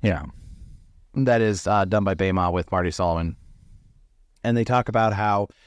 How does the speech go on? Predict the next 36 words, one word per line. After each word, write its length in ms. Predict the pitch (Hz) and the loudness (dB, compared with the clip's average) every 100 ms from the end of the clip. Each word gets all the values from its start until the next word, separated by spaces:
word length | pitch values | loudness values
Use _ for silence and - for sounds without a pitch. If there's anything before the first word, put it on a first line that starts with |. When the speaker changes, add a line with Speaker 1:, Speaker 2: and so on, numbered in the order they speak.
| - - | -14 -2
Speaker 2:
there 140 | 117 | 2
is 220 | 110 101 87 | 2 2 0
a 160 | 95 | 0
midrash 440 | 92 123 127 113 - | 0 0 2 0 -2
conversation 640 | 110 98 - 131 - 95 | -4 -2 -2 -2 -2 -2
about 460 | 82 90 85 - - _ _ _ | 0 0 -2 -4 -10 _ _ _
who 460 | - 110 110 104 104 | -2 0 2 2 0
is 500 | 92 90 85 87 - - | 0 0 0 -2 -6 -10
Sarai 540 | - 98 98 87 85 | -6 -2 0 0 -2
and 200 | 82 90 | -2 -2
why 160 | 85 95 | 0 0
does 140 | 92 | 0
God 220 | 90 85 - | -2 -4 -2
choose 340 | - 85 78 90 | -2 -2 -2 -2
Abram 420 | 95 80 73 80 | -2 -2 -4 -2
and 140 | 78 | -4
to 100 | - | -4
partner 240 | 92 90 82 | -2 -2 -2
with 140 | 78 | -2
Abram 280 | 82 78 80 | -2 -2 -2
and, 300 | 78 71 - | -2 -4 -6
and, 200 | 87 82 - | -4 -4 -4
and 160 | 82 78 | -4 -4
Sarai. 340 | 87 76 76 - _ _ - | -2 -4 -4 -10 _ _ -10
There's 260 | 90 104 92 | 0 0 0
this 240 | 95 - - _ | -4 -6 -14 _
thing 240 | 139 147 | -2 0
that 80 | 113 | 0
happens 360 | 107 107 107 98 | 0 -2 -2 -2
in 300 | 95 90 85 | 0 0 0
Genesis 500 | 95 87 92 85 - | -2 -2 -4 -4 -4
eleven 440 | 92 101 151 101 | -2 2 2 2
where 160 | 95 95 | 0 0
it 100 | 90 | -2
says 420 | - 101 98 85 | -4 -2 -2 -2
that, 360 | 98 90 85 | -2 -2 -4